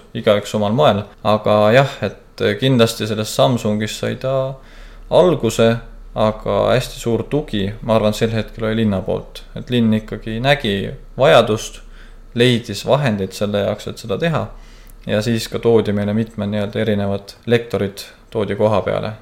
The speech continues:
Oli nii tuttavat, oli nii uut, aga ma arvan, et see oli vajalik ja äge.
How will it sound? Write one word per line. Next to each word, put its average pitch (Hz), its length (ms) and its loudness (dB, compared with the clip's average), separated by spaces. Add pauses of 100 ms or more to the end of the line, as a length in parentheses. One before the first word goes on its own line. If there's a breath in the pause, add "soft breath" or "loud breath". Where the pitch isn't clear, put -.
(120)
Oli 131 180 8
nii 120 140 2
tuttavat, 151 720 2
oli 117 160 4
nii 120 80 0
uut, - 480 -4 (160)
aga 110 160 0
ma 123 160 6
arvan, 107 240 4
et - 60 -14
see 110 100 -10
oli 107 360 -6
vajalik 101 680 2 (260)
ja 98 380 -2
äge. 98 340 -2